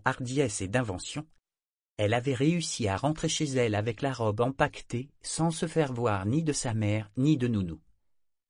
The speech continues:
La vieille femme n'avait plus assez à faire. Depuis que Selden était en âge d'avoir des précepteurs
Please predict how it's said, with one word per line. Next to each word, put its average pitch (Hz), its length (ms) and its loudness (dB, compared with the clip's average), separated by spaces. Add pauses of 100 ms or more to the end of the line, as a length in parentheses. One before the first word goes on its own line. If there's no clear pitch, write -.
(680)
La 104 120 4
vieille 98 280 2
femme 117 300 0
n'avait 98 240 0
plus 113 220 -2
assez 113 180 2
à 104 100 6
faire. 98 380 -2 (720)
Depuis 107 320 0
que 160 100 2
Selden 127 480 4
était 98 300 -4
en 101 160 2
âge 98 260 0
d'avoir 95 340 -2
des 87 140 -6
précepteurs 87 760 -8